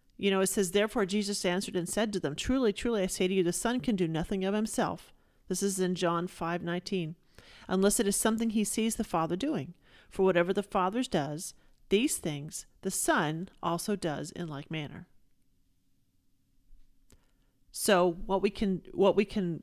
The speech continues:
uh, realize from that is that everything that Jesus did is said in,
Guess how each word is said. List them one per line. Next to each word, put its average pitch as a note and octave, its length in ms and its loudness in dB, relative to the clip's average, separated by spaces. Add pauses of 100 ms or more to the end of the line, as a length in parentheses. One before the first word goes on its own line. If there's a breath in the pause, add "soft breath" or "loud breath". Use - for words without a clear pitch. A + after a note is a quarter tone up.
(160)
uh, A#2+ 320 -6
realize G3 460 2
from D#3+ 200 -8
that D3+ 260 -8 (320 loud breath)
is F#3+ 180 0
that F#3+ 220 4 (320)
everything B3+ 400 0
that C4+ 100 0
Jesus G#3+ 340 0
did D3 240 0
is E3 120 -2
said E3+ 240 -2
in, D#3+ 180 -4